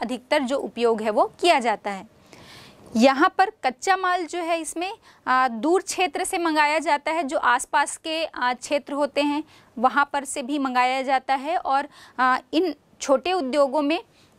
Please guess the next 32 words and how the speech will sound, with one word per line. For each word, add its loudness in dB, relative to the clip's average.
या 2
छोटे 0
पैमाने 0
के -4
उद्योगों 0
में 2
जो 2
माल 2
तैयार 2
किया 2
जाता -2
है -4
या 0
उद्योगों 0
में -2
जो -4
माल 2
बनता -2
है, -2
उसे 0
स्थानीय 0
बाजार 2
के -12
अतिरिक्त -6
जो 4
आसपास 2
के -8
दूर -2
दराज 2
के -6
क्षेत्र -6
हैं, -4